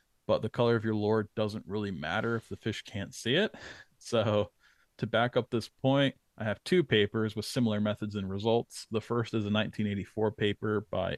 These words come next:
Anderson, published in Ecology, but that paper was behind a paywall, which means I could really only fo-, really only read the abstract. So I'm actually gonna focus on a twenty eleven paper by Savino and Stein, published in Transactions of the American Fisheries Society.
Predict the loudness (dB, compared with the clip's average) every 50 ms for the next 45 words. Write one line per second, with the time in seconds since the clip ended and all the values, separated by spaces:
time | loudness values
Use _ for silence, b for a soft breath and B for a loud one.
0 | -2 0 0 0 0 0 -4 -4 -4 -6 -6 -4 -4 -6 -6 -4 -2 -2 -2 0
1 | 0 0 0 -2 -4 -6 -6 -6 -4 -2 2 4 4 4 4 2 0 -2 -4 -4
2 | -6 _ b b b b b -10 -6 -2 -2 -2 0 -2 -4 -2 -2 -2 -2 -4
3 | -4 -4 -4 -2 -4 -4 -2 0 2 2 2 4 4 4 4 4 2 0 -4 -4
4 | -6 -6 -4 -4 -6 -6 -6 -2 0 2 2 2 2 2 0 0 -4 -4 -4 -2
5 | -2 -2 -4 _ _ -2 0 2 4 4 4 4 2 0 0 -2 -4 -6 -4 -2
6 | -2 -2 -2 -4 -4 -4 -2 -2 -4 -6 -10 -12 -6 -2 0 2 2 2 0 -2
7 | -4 -4 -4 -4 -4 -4 -4 -4 -2 -2 -2 -2 0 -2 -2 -2 -4 -6 -4 -4
8 | -4 -4 -4 -2 -2 -2 0 0 2 2 2 2 2 0 -2 -2 -2 -4 -2 -2
9 | -2 -2 -2 -4 b b b b b b b b _ -2 0 0 0 -2 -4 -4
10 | -2 0 0 0 0 0 -2 -4 -8 -10 -12 -6 -2 0 0 2 0 -2 -4 -6
11 | -6 -8 -10 -14 _ _ _ _ _ _ _ -4 -2 0 0 -2 -4 -4 -6 -6
12 | -6 -4 -4 -6 -6 -4 -2 -2 -2 -2 -2 -4 -4 -4 -2 -4 -4 -6 -8 -8
13 | -6 -4 -4 -4 -6 -8 -14 -12 -8 -8 -6 -6 -6 -8 -10 -10 -10 -12 -12 -10
14 | -6 -6 -4 -4 -6 -6 -10 -12 -14 -16